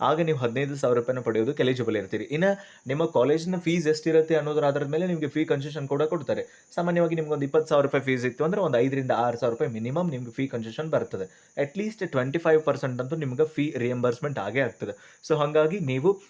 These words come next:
ಹಾಸ್ಟೆಲ್‌ಗೂ ಅರ್ಜಿನ ಸಲ್ಲಿಸಬೇಕು. ಹಾಗೆ ಹಾಸ್ಟೆಲ್‌ಗೆ ಅರ್ಜಿ ಸಲ್ಲಿಸಿದ ನಂತರ ಅದು ಸಿಗ್ಲಿ ಬಿಡ್ಲಿ, ನೀವು ನೆಕ್ಸ್ಟ್ ಅಪ್ಲಿಕೇಶನ್ ಹಾಕ್ತಿರಲ್ಲ, ಫಸ್ಟ್ ಹಾಸ್ಟೆಲ್ ಹಾಕಿದ ನಂತರನೇ ಸ್ಕಾಲರ್‌ಶಿಪ್‌ಗೆ ಅಪ್ಲಿಕೇಶನ್ ಹಾಕಿದ್ರೆ ಮಾತ್ರ ನಿಮ್ಗೆ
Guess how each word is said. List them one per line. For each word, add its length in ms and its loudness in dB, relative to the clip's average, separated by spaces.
ಹಾಸ್ಟೆಲ್‌ಗೂ 440 2
ಅರ್ಜಿನ 320 2
ಸಲ್ಲಿಸಬೇಕು. 680 -2
ಹಾಗೆ 520 0
ಹಾಸ್ಟೆಲ್‌ಗೆ 360 -2
ಅರ್ಜಿ 160 -2
ಸಲ್ಲಿಸಿದ 320 -2
ನಂತರ 280 -2
ಅದು 120 0
ಸಿಗ್ಲಿ 300 -2
ಬಿಡ್ಲಿ, 300 0
ನೀವು 220 -4
ನೆಕ್ಸ್ಟ್ 360 -4
ಅಪ್ಲಿಕೇಶನ್ 420 -4
ಹಾಕ್ತಿರಲ್ಲ, 460 0
ಫಸ್ಟ್ 300 0
ಹಾಸ್ಟೆಲ್ 360 2
ಹಾಕಿದ 340 0
ನಂತರನೇ 680 4
ಸ್ಕಾಲರ್‌ಶಿಪ್‌ಗೆ 580 2
ಅಪ್ಲಿಕೇಶನ್ 400 -2
ಹಾಕಿದ್ರೆ 360 0
ಮಾತ್ರ 220 0
ನಿಮ್ಗೆ 600 -6